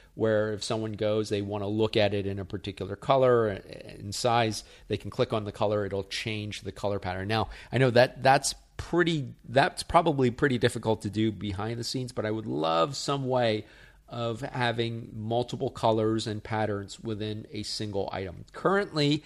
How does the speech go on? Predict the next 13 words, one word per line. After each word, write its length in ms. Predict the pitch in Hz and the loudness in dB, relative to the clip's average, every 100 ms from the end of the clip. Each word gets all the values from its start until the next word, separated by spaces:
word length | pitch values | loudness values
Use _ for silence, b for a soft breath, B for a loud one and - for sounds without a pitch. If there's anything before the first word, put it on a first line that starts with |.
| B B - | B B -4
if 140 | 120 | 4
you 100 | 123 | 6
wanted 240 | 117 120 | 6 2
to 80 | - | 0
sell 240 | 123 127 123 | 2 2 2
something 420 | 120 113 123 123 | 0 -4 -4 -4
of 180 | 117 101 | -6 -8
a 40 | |
variation 800 | 95 107 107 104 107 - 117 113 | -2 0 0 0 -4 -6 -8 -8
in 220 | 107 95 | -10 -12
color 360 | 92 123 135 123 | -2 0 2 0
or 140 | 98 | -2
pattern, 460 | - 127 127 131 | -2 -2 -2 -4